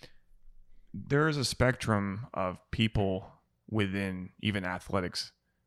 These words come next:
where you have those that are gonna be pros, whether, <laughs> whether they eat cheeseburgers every day, uh, and only train, you know, ten hours a week, uh, because they are so gifted. I make an exaggeration. And then you have those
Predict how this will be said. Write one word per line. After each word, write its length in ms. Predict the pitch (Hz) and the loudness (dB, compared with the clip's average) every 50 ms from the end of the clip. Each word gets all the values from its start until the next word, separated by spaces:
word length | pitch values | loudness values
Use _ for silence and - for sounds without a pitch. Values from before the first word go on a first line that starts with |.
| _ | _
where 140 | - 101 104 | 0 2 2
you 120 | 101 98 101 | 4 2 0
have 440 | - 117 110 104 101 98 90 90 | 0 2 2 4 4 2 0 -2
those 380 | 92 98 98 104 104 104 101 - | 0 2 4 6 6 4 4 2
that 200 | 98 92 90 - - | -2 -2 -2 -2 -2
are 160 | - 95 95 | -2 -2 0
gonna 200 | 92 95 92 92 | 0 0 -2 0
be 120 | 90 92 | -2 -2
pros, 280 | - - 98 90 90 87 | -2 0 0 0 0 0
whether, 380 | 90 90 90 92 90 82 - - - - - | -2 -2 -2 -2 -2 -4 -2 -2 -4 -4 -4
<laughs> 160 | - - - | -6 -8 -2
whether 240 | - 104 98 95 95 | 0 0 2 2 2
they 100 | 87 90 | 0 0
eat 160 | 90 90 - | -2 -2 -4
cheeseburgers 640 | - - 92 92 87 - 87 82 76 82 85 - | -4 -4 -4 -2 -2 0 0 0 0 -2 -4 -2
every 240 | - 87 78 78 78 | -4 -4 -4 -4 -8
day, 300 | 80 76 82 80 - - - - - - - - - - - - - - - | -6 -4 -4 -2 -2 -4 -4 -8 -20 -20 -20 -20 -20 -20 -20 -20 -18 -8 -2
uh, 140 | 87 87 - - | -2 -2 0 -2
and 160 | 92 92 90 | -2 -2 0
only 180 | 95 95 90 | 0 0 0
train, 480 | 87 - - 104 92 90 90 90 92 - - - | 0 0 0 0 0 0 -2 -6 -6 -8 -10 -10
you 60 | - 92 | -8 -6
know, 180 | 87 82 - - - - - - - - - - - - _ _ _ _ _ - _ _ _ _ _ _ _ _ _ - | -6 -6 -8 -8 -14 -20 -20 -20 -20 -20 -20 -20 -20 -20 _ _ _ _ _ -20 _ _ _ _ _ _ _ _ _ -10
ten 200 | - - - 104 | -6 0 2 4
hours 320 | 107 113 117 120 120 117 123 | 6 8 8 8 6 6 6
a 40 | 127 | 6
week, 480 | 117 120 120 120 - - - - - _ _ - | 6 8 6 4 2 0 -10 -12 -14 _ _ -10
uh, 200 | - 85 90 87 | -6 -6 -6 -4
because 280 | 80 98 - 107 95 98 | -6 -6 -4 -4 -2 0
they 140 | 104 95 | 0 2
are 140 | 92 92 90 | 2 2 2
so 320 | - - - 92 95 92 92 | 2 2 4 4 4 2 2
gifted. 480 | 90 95 92 90 - - 107 110 - | 2 0 0 0 2 4 4 6 6
I 80 | 87 95 | 4 0
make 160 | 95 90 90 | 0 -2 -2
an 80 | 87 85 | -2 -2
exaggeration. 640 | 82 80 82 87 85 85 87 85 82 - - 82 - - | -4 -4 -4 -4 -4 -4 -4 -4 -6 -8 -10 -10 -10 -8
And 120 | - 95 | -6 -2
then 100 | 104 104 | 0 0
you 100 | 107 104 | 2 0
have 240 | 101 101 98 90 90 | 0 -2 -4 -6 -2
those 360 | 90 92 92 92 90 - - | -2 0 0 0 -2 -4 -6